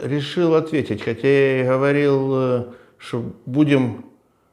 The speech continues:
отвечать и рассказывать веселые истории после победы, но некоторые вещи меня немножко затронули, и хотел ответить сразу,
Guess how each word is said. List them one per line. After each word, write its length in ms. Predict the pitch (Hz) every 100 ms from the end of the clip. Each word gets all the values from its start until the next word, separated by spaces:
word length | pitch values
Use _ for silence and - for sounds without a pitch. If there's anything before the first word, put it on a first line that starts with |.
| _ _
отвечать 680 | - 107 135 117 151 135 -
и 120 | 127
рассказывать 640 | 120 117 143 127 117 117 131
веселые 480 | 110 135 127 120
истории 340 | 113 139 123 117
после 380 | 117 117 131 113
победы, 480 | 156 175 185 175
но 260 | 170 180 180
некоторые 600 | 170 165 165 143 156 151
вещи 280 | 151 147 143
меня 260 | 139 135
немножко 460 | 135 135 131 - 135
затронули, 720 | 120 135 151 151 120 98 101
и 380 | 110 113 117 113
хотел 400 | 113 117 131 123
ответить 480 | 120 131 117 120 107
сразу, 540 | 127 135 117 101 -